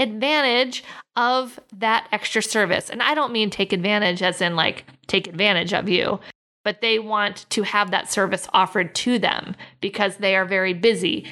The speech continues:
and they have more money than time. Because let's face it, everything in this world is going to cost you money or time.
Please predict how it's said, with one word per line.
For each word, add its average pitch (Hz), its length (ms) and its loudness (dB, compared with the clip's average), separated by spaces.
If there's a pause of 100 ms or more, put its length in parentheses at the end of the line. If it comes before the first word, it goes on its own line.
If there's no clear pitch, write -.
(160)
and 196 180 -2
they 202 140 4
have 196 320 0
more 202 240 0
money 202 580 0
than 196 280 4
time. - 640 -2 (380)
Because 233 340 2
let's 240 240 0
face 202 260 0
it, - 160 -2 (600)
everything 285 920 0
in 254 320 0
this 247 220 -2
world 220 500 2
is 208 160 -4
going 220 260 0
to 254 80 -6
cost 233 400 0
you 226 160 2
money 202 460 2 (120)
or 202 120 4
time. - 640 -2